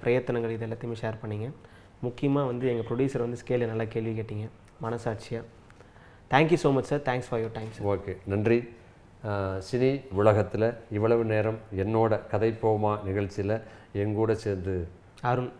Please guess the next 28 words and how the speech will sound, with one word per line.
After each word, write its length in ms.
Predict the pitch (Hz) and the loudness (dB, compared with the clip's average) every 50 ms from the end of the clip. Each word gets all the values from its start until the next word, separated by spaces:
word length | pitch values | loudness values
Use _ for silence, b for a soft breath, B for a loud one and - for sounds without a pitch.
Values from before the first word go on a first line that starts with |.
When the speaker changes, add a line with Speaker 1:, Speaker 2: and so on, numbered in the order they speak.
| - 113 | -2 2
Speaker 2:
அருணும் 520 | 107 117 123 123 127 127 127 117 107 98 90 | 4 4 6 4 4 4 2 2 0 0 0
கதைச்சிருக்கிறாரு. 800 | 107 104 110 107 - 101 101 95 104 98 98 98 101 113 113 - - | 2 2 2 0 0 -2 0 0 2 2 2 2 2 0 -2 -4 -6
நீங்க 280 | 110 107 110 110 104 107 | -4 -4 -2 -2 0 4
ஏற்கனவே 420 | 110 120 123 123 - 123 123 131 131 | 4 4 4 4 2 2 2 2 4
பல 220 | - 110 110 113 | 4 4 4 4
பேர் 160 | 110 120 123 | 6 6 4
கூட 140 | 123 123 123 | 6 4 4
கதைச்சதை 460 | 120 - 107 113 107 - 107 98 101 92 | 4 4 2 2 2 0 -2 -4 -2 0
பார்த்திருப்பீங்க. 640 | - 101 92 - 104 90 98 98 95 101 107 110 110 B B B B B - | 0 0 0 -2 -2 -2 -2 -2 0 0 -2 -2 -4 B B B B B 2
எங்களுடைய 640 | 113 120 135 139 131 127 123 120 113 107 104 - | 2 4 4 4 4 4 6 6 6 4 4 2
கதை 360 | - - 127 131 135 135 135 107 | 2 2 4 4 4 2 2 0
உரையாடல், 560 | 101 107 110 110 110 107 104 101 104 104 - - - - - - - - - - - - - - - - - - - | 2 4 6 8 8 8 8 6 6 4 2 -2 -8 -16 -20 -20 -20 -20 -20 -20 -20 -20 -20 -20 -20 -20 -10 0 2
கதைச்ச 380 | 113 110 131 139 139 - - | 4 6 6 4 4 2 2
உரையாடல் 540 | 135 113 107 107 110 110 107 101 101 101 101 - - | 2 4 4 4 4 4 4 4 2 0 -2 -4 -2
எப்படி 320 | 104 107 104 120 120 117 | -2 -2 0 0 0 0
இருந்ததுங்கிறத 680 | 104 110 104 104 101 98 104 98 101 101 110 127 131 B B B B B B B | 0 0 -2 -2 -2 -2 0 0 2 4 4 2 2 B B B B B B B
நீங்க 600 | - 107 117 123 117 110 107 101 98 95 92 90 90 90 - - - - - - - | 0 2 4 4 4 4 4 4 4 2 2 -2 -4 -8 -12 -16 -18 -18 -20 -14 -8
அந்த 200 | 113 107 101 101 | -6 -4 -2 0
இது 180 | 104 107 120 127 | 0 2 2 2
மூலமா, 320 | 123 117 117 113 110 107 | 4 4 4 4 2 0
என்னமோ 220 | 107 107 117 117 | -2 -2 -2 -2
சொல்லுவாங்களே, 420 | 110 - 107 104 101 98 98 95 90 - - - | -4 -4 -4 -2 -2 -2 -2 -4 -4 -6 -4 2
Speaker 1:
கமெண்ட்ஸ்ல 460 | - 127 135 143 139 131 - - 131 107 - | 4 4 6 6 4 2 0 -2 -4 -2 0
போடுங்க. 320 | 113 107 127 117 110 107 107 | 0 0 2 2 2 2 4
Speaker 2:
ஆ, 60 | 120 | 4
கமெண்ட்ஸ்ல 380 | 127 135 131 117 - 117 110 | 4 4 4 2 2 0 2
போடுங்க. 320 | 98 107 104 104 98 104 107 | 2 2 2 2 2 2 2
Speaker 1:
லைக் 240 | 120 117 123 120 | 4 4 2 2